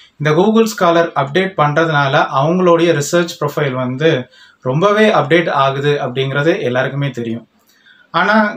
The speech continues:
Google Scholar அப்படிங்கிறது வந்து நம்ம, அஹ், faculty members மட்டும் இல்லாம, இல்ல college professors மட்டும் இல்லாம, university professors இல்ல, அஹ், மட்டும் இல்லாம,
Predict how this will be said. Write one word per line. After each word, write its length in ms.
Google 320
Scholar 340
அப்படிங்கிறது 500
வந்து 240
நம்ம, 160
அஹ், 160
faculty 480
members 460
மட்டும் 360
இல்லாம, 320
இல்ல 140
college 400
professors 480
மட்டும் 300
இல்லாம, 300
university 460
professors 460
இல்ல, 100
அஹ், 160
மட்டும் 260
இல்லாம, 320